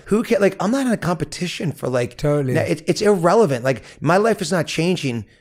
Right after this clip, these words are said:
Speaker 1: financially based on anything that happens going forward. You know, I'm, I'm fortunate that I, I'm in a nice position today. So, like, to me, the thing that gets me most exciting is winning in business, 'cause that's my sport. That's what I'm good at.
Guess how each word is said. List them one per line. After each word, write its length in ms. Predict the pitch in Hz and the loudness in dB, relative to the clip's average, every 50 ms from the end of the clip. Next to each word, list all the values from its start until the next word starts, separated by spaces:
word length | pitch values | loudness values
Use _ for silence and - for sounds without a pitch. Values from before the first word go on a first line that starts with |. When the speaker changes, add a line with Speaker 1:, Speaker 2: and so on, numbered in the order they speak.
| _ _ - | _ _ -2
Speaker 1:
financially 420 | 123 131 143 160 170 - - 143 | 0 0 2 0 0 0 -2 -2
based 220 | 117 135 127 - 127 | 0 -2 -2 -2 -6
on 80 | 113 - - | -8 -4 -2
anything 320 | 143 151 160 139 131 135 | 0 0 0 0 -2 -2
that 80 | 127 110 | -4 -4
happens 320 | 110 139 151 - - 123 | -2 -2 -2 -2 -4 -6
going 240 | 104 - 123 113 107 | -2 -2 -2 -2 -2
forward. 460 | 98 - - 143 151 139 123 113 98 - - - - _ - | -6 -6 -4 0 2 2 2 0 -2 -8 -16 -20 -20 _ -6
You 80 | - 120 | -2 0
know, 100 | 127 127 | 0 0
I'm, 100 | 127 107 - - | 0 -2 -4 -6
I'm 80 | 131 | -6
fortunate 460 | - - - 185 190 185 - - - | -4 -2 -2 -2 0 0 -2 -4 0
that 240 | 139 139 135 - - - - | 0 0 -2 -2 -6 -4 -2
I, 20 | |
I'm 120 | 170 147 156 | 0 0 2
in 60 | 160 | 2
a 200 | 151 143 127 - - 143 | 0 -2 -2 -6 -8 -4
nice 200 | 147 147 139 139 | -2 -2 -2 -2
position 420 | - 143 131 139 135 - - 113 - | -4 -6 -4 -4 -4 -4 -6 -8 -8
today. 300 | 110 117 147 160 175 151 | -4 -2 -2 0 0 -2
So, 160 | - - 131 | -4 -4 -4
like, 220 | 131 131 - - - - - - - | -2 -4 -4 -6 -12 -20 -20 -20 -10
to 120 | - - 156 | -4 -2 -2
me, 440 | 160 175 185 190 175 160 131 - - - _ _ _ - - | 0 2 2 2 2 2 0 -4 -10 -20 _ _ _ -2 -2
the 80 | 151 | 0
thing 240 | 147 147 175 185 190 | 0 2 0 0 0
that 60 | 190 185 | 0 2
gets 180 | 180 165 156 - | 0 0 0 0
me 80 | 135 | -2
most 300 | 135 127 123 120 - - | 0 0 0 0 -2 -4
exciting 640 | 113 - - - 110 113 117 120 123 127 123 107 - _ _ _ _ - | -8 -6 -2 0 0 0 2 0 0 -2 -4 -6 -10 _ _ _ _ -6
is 120 | - 107 104 | -4 -4 -4
winning 360 | 85 92 127 120 117 113 110 | -4 -2 -2 -2 -2 -2 -2
in 120 | 107 101 | -4 -4
business, 340 | 90 - 110 104 113 127 - | -2 -2 -2 -2 -2 -4 -6
'cause 180 | - 117 104 85 | -6 -8 -4 -2
that's 240 | 120 117 - - | -2 -2 -2 -4
my 160 | 113 113 107 98 | -8 -6 -6 -6
sport. 580 | - - - - - - - 101 76 - - _ _ _ _ - | -6 -8 -10 -12 -10 -6 -4 -4 -4 -4 -8 _ _ _ _ -4
That's 280 | - 123 123 127 - - | -2 -2 -2 -2 -4 -4
what 100 | 123 120 | -4 -4
I'm 160 | 113 107 101 | -4 -4 -8
good 240 | 95 - 110 104 110 | -6 -4 -2 0 2
at. 220 | 131 143 - - | 2 2 0 -2